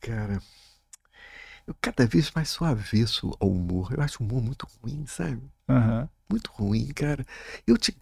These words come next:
Speaker 1: eu te confesso que a, eu sou do segmento da esquerda,
Speaker 2: Aham.
Speaker 1: evidentemente, mas eu te confesso que nem a porta dos fundos consegue me pegar.
Speaker 2: Mas você gostava antes?
Speaker 1: Alguma coisa
Speaker 2: É.
Speaker 1: antigamente, né?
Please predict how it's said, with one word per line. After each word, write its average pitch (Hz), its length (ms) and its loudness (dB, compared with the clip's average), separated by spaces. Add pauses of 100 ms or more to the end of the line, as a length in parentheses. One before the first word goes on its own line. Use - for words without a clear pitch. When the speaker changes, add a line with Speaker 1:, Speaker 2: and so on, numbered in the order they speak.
(140)
Speaker 1:
eu - 80 4
te - 140 0
confesso - 1000 -2 (560)
que - 160 2
a, 165 100 4 (180)
eu 160 80 2
sou - 220 -6 (100)
do - 80 -16
segmento 95 460 0
da 139 100 0
esquerda, - 580 -4 (120)
Speaker 2:
Aham. 131 80 6
Speaker 1:
evidentemente, 107 640 0 (460)
mas - 120 -2
eu - 120 -14
te - 120 -10
confesso 170 680 -4
que - 120 -4
nem 262 240 -2
a 190 80 0 (180)
porta 165 360 -4
dos 101 220 -6
fundos 123 720 -8 (340)
consegue 123 600 -2
me 113 100 -4
pegar. 110 640 -8 (640)
Speaker 2:
Mas 120 140 2
você 139 80 6
gostava 147 420 8
antes? - 400 2 (400)
Speaker 1:
Alguma 233 360 6
coisa 175 520 4
Speaker 2:
É. 123 40 0
Speaker 1:
antigamente, 107 760 -2
né? 143 180 -6